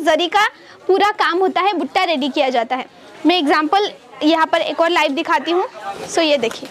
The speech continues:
मैं साड़ी के back side की तरफ आपको यहाँ sample दिखा रही हूँ। जैसे ये देखेंगे, तो ये पूरा जरी का एक thread है। ये देखिए, I hope आपको ये thread proper नज़र आ रहा है। ये जरी का पूरा thread है,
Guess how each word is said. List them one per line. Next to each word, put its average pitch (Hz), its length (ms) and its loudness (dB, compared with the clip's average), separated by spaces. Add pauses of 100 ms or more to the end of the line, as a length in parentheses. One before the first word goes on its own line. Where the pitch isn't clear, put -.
(360)
मैं 339 120 4
साड़ी 349 360 2
के 415 180 0
back 349 300 0
side 330 280 0
की 320 100 -2
तरफ 294 220 0
आपको 277 220 -2
यहाँ 302 200 0
sample 277 320 -2
दिखा 277 240 -4
रही 277 120 -2
हूँ। 359 160 2 (420)
जैसे 349 240 2
ये 349 200 0
देखेंगे, 349 420 2
तो 427 140 0
ये 330 360 2
पूरा 339 380 0
जरी 285 340 0
का 339 140 2
एक 339 200 0
thread 277 240 2
है। 233 160 -8 (200)
ये 294 120 2
देखिए, 220 300 -2 (680)
I 277 120 2
hope 330 200 2
आपको 302 220 2
ये 349 160 2
thread 311 300 0
proper 320 300 0
नज़र 302 280 2
आ 302 120 0
रहा 277 160 -2
है। 302 180 -4
ये 330 280 0
जरी 285 340 -2
का 339 140 -2
पूरा 302 300 0
thread 269 280 -2
है, 349 80 2